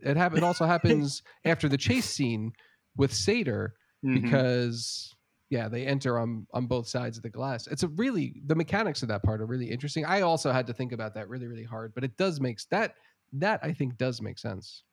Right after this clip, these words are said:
Speaker 2: Mm-hmm. I, I get it, uh, but it
Speaker 1: <laughs>
Speaker 2: just, like, it threw me through a loop this time. 'Cause I'm like, "Wait, how come he doesn't get seen?" And I realize, "Oh, that's because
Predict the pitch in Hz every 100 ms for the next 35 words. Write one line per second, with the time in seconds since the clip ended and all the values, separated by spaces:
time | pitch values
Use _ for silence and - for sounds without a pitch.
0 | _ 131 101 101 92 - - - - -
1 | - - 170 139 120 98 - 135 120 139
2 | 120 127 139 131 - 127 135 127 190 151
3 | 139 143 120 120 117 110 - 107 98 95
4 | _ _ _ _ _ _ _ - - 127
5 | 120 117 - 151 143 151 160 143 143 135
6 | 120 120 - 160 151 147 120 117 113 123
7 | 117 113 107 - 139 120 120 - 117 123
8 | 113